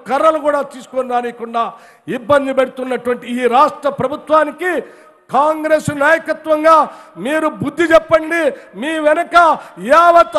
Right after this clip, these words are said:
ఆదిలాబాద్ అడవి బిడ్డలు అందరూ ఉంటామని వారు చెప్పినటువంటి మాటను మీకు చెప్తా ఉన్నాను. మిత్రులారా, అడవిలో ఉన్నటువంటి అడవి బిడ్డల ఆవేదన. అట్లాగే ఇంకొంచెం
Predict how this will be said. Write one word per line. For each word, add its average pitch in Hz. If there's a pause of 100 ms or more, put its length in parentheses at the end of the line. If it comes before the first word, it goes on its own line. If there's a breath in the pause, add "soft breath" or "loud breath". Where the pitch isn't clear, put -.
ఆదిలాబాద్ 330
అడవి 330
బిడ్డలు 320
అందరూ 349
ఉంటామని 302 (460)
వారు 240 (100)
చెప్పినటువంటి 247 (160)
మాటను 226
మీకు 196
చెప్తా 202 (100)
ఉన్నాను. 175 (640)
మిత్రులారా, 233 (580)
అడవిలో 240
ఉన్నటువంటి 226 (480)
అడవి 214
బిడ్డల 196 (260)
ఆవేదన. 220 (880)
అట్లాగే 247 (920)
ఇంకొంచెం 262